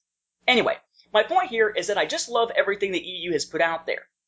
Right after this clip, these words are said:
Yes, I have had some problems with certain stories I found boring when I read them as a young teenager, like The Crystal Star, or some overused plots. But for the most part, I haven't been that critical of the novels. For example, I know you guys have mentioned that you aren't big fans of Timothy Zahn's latest works.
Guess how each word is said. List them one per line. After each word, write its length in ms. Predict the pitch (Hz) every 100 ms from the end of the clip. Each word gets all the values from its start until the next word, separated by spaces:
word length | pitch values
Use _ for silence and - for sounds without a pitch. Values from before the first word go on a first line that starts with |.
| _ _ _
Yes, 240 | 247 302 -
I 80 |
have 100 | 262
had 200 | 208 208
some 140 | 208 214
problems 300 | 175 160 165
with 100 | 170
certain 300 | - 143 151
stories 380 | - 214 208 202
I 60 |
found 340 | 202 202 190 156
boring 320 | 202 196 180
when 120 | 180
I 80 | 180
read 260 | 160 156
them 160 | 160 156
as 220 | - 147
a 40 | 156
young 280 | 135 135
teenager, 500 | 139 277 202 113 92
like 260 | 117 139 135
The 80 | 151
Crystal 320 | - 131 139
Star, 420 | - 294 202 - - _ _ -
or 240 | 226 233
some 300 | 226 226 208
overused 580 | 208 196 180 165 151 -
plots. 500 | - 220 - - - _ _ -
But 120 | 233
for 140 | 311
the 80 | 359
most 240 | 285 277
part, 240 | - - - _ _
I 60 | -
haven't 220 | 214 339
been 140 | 277 247
that 180 | 233
critical 320 | - 202 202 180
of 100 | 175
the 60 |
novels. 500 | 160 135 113 - - _ _ -
For 120 | 330
example, 420 | 233 151 127 - _ _ _
I 60 | 190
know 100 | 262
you 120 | 339
guys 240 | 254 220 220
have 120 | 180
mentioned 320 | 180 180 175
that 80 | 156
you 140 | 170
aren't 260 | 214 277 -
big 160 | 240
fans 240 | - 180 180
of 80 | 175
Timothy 260 | 190 202
Zahn's 340 | 175 160 156 143
latest 440 | 185 226 151 -
works. 420 | 110 - - -